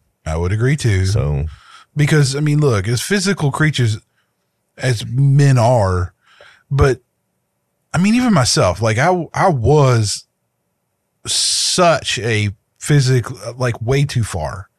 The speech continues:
Speaker 1: Looks had, was almost everything. It was, and it took me a, I had to be diligent about trying to get rid of that. And, and it
Speaker 2: Yeah.
Speaker 1: wasn't that I, it, I wanted to, like, completely get rid of what I was attracted to, but I needed to see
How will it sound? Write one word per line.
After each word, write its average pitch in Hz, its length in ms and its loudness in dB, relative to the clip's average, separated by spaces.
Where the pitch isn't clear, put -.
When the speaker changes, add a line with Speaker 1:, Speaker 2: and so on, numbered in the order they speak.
Speaker 1:
Looks 147 360 0
had, 131 280 -2
was 123 180 0
almost 143 340 4
everything. 98 560 0
It 98 100 -4
was, 101 240 -4
and 139 100 2
it 156 100 0
took 190 200 0
me 175 80 2
a, 139 80 4
I 151 60 -2
had 294 180 -2
to 214 60 0
be 117 140 0
diligent 139 440 0
about 85 240 -4
trying 101 260 0
to 92 60 -2
get 92 180 -6
rid 95 180 -2
of 90 100 -2
that. 76 240 -8
And, 170 120 -4
and 214 160 -2
it - 40 0
Speaker 2:
Yeah. 226 60 -4
Speaker 1:
wasn't 262 260 -2
that 185 120 2
I, 131 100 4
it, 143 180 -4
I 143 100 4
wanted 151 300 4
to, 113 60 0
like, 110 160 0
completely 123 420 -2
get 107 160 -2
rid 110 160 0
of 101 80 0
what 107 160 0
I 98 40 0
was 87 140 -4
attracted 113 460 -2
to, 95 160 -2
but 92 180 -4
I 135 120 0
needed 202 280 0
to 135 80 0
see 147 840 0